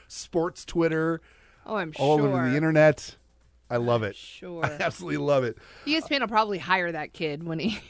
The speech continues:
Speaker 2: he gets out of school.
Speaker 1: You know what? It's funny because the, uh, the E S P, E S P N announcers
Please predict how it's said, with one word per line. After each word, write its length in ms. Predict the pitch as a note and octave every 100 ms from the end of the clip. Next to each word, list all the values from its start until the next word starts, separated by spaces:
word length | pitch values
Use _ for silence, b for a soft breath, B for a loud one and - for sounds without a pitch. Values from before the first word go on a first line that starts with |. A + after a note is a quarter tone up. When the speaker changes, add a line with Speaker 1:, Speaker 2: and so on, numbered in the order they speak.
| -
Speaker 2:
he 80 | C#4
gets 400 | A3+ A#3 - -
out 200 | - F3+
of 100 | E3+
school. 460 | - - F#3 D3+ F3
Speaker 1:
You 60 | A3+
know 80 | B3+
what? 80 |
It's 180 | A#3+ F3+
funny 360 | - C#4+ B3 G3
because 520 | F3 F3 F#3+ F3 D3
the, 420 | C#3+ E3+ E3+ D#3+
uh, 340 | D3+ C#3 C3+ C3 G#2+ C#3+
the 160 | D#3
E 40 | G3+
S 120 | G3
P, 120 | - G3
E 140 | F#3
S 140 | F#3
P 160 | - F#3
N 60 | D3+
announcers 760 | C#3 C#3+ C#3 C3+ A#2+ A2+ -